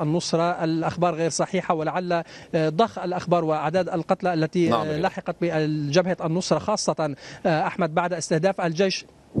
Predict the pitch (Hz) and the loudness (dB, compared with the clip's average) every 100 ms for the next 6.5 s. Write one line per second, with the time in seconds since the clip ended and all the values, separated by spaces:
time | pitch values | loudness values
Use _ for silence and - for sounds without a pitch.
0 | - - - - - 185 208 190 202 165 | -6 -10 -18 -6 2 4 4 2 0 2
1 | 208 202 185 180 160 170 170 202 - 170 | 2 2 0 0 0 2 2 0 0 0
2 | 156 214 196 - 170 180 165 - 202 170 | 2 2 2 2 2 0 -2 2 4 4
3 | 165 165 - - 170 180 - 185 190 214 | 4 0 -6 0 2 2 -4 0 0 0
4 | 170 170 180 185 - - 196 180 170 170 | 0 2 2 0 0 2 2 4 4 2
5 | 180 180 180 151 165 165 156 165 165 185 | 2 0 -2 -4 0 2 2 2 2 2
6 | 180 170 147 180 185 | 0 -2 2 2 2